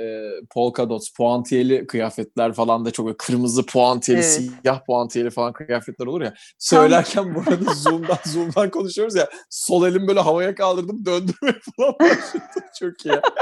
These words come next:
Speaker 1: Kendimi
Speaker 2: Çok
Speaker 1: kaptırdım
Speaker 2: iyi.
Speaker 1: flamenco'ya.
Speaker 2: Yalnız, e,
Speaker 1: Şey,
Speaker 2: tam
Speaker 1: hı,
Speaker 2: anlattığın
Speaker 1: söyle.
Speaker 2: gibi, çok pardon böldüm ama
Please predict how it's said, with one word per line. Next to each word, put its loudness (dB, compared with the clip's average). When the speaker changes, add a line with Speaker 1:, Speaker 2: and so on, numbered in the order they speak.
Speaker 1:
Kendimi 4
Speaker 2:
Çok -4
Speaker 1:
kaptırdım 2
Speaker 2:
iyi. 0
Speaker 1:
flamenco'ya. -6
Speaker 2:
Yalnız, 4
e, 0
Speaker 1:
Şey, 2
Speaker 2:
tam 4
Speaker 1:
hı, -8
Speaker 2:
anlattığın 4
Speaker 1:
söyle. 4
Speaker 2:
gibi, -4
çok -20
pardon 6
böldüm 4
ama 0